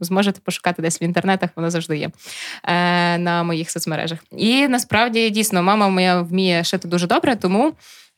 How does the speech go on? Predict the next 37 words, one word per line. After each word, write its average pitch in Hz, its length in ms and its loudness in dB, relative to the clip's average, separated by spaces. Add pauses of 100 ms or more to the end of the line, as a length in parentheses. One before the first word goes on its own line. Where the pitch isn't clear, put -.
(120)
е, 185 240 6
я 214 120 4
прийшла 269 340 2
і 302 120 2
запиталася: 247 840 2 (300)
"Мама, 180 360 2 (340)
а 175 320 2
чи 185 180 0
могли 180 320 0
би 208 160 0
ми 190 240 2
щось, 180 320 -2
може, 165 460 0
шити?" 226 360 -4 (100)
І 175 140 -2
мама 180 280 0
каже: 165 400 -4
"Ну, 165 520 -8 (120)
напевно, 160 400 -4
би 170 140 -4
могли". 165 360 -2 (280)
І 202 120 -2
воно 208 380 -2 (360)
якось 214 220 -2
так 208 160 -2
починалося 202 480 2
з 175 240 2
моєї 175 360 4
сторони. 165 540 -2 (240)
Е, 160 460 2
як 175 380 2
воно 202 320 4
починалося, 196 640 2
як 190 180 2
воно 185 180 4
було 175 240 4
далі, 165 400 2